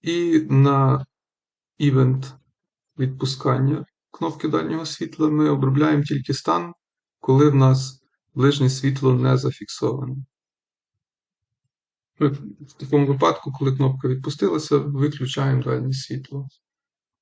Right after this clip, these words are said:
Тобто, ба-, як бачите, тут ми зробили таку хитру умову, але якщо в неї, е, детально вникнути, то все стане зрозуміло. Ось дивіться.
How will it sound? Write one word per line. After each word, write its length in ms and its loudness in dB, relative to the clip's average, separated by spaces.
Тобто, 400 -4
ба-, 160 0
як 200 2
бачите, 400 0
тут 160 -2
ми 320 2
зробили 420 8
таку 180 -4
хитру 380 0
умову, 340 0
але 180 2
якщо 260 -2
в 40 0
неї, 420 0
е, 360 -2
детально 440 0
вникнути, 480 -2
то 200 -8
все 300 -4
стане 380 -4
зрозуміло. 680 -8
Ось 260 -2
дивіться. 720 -6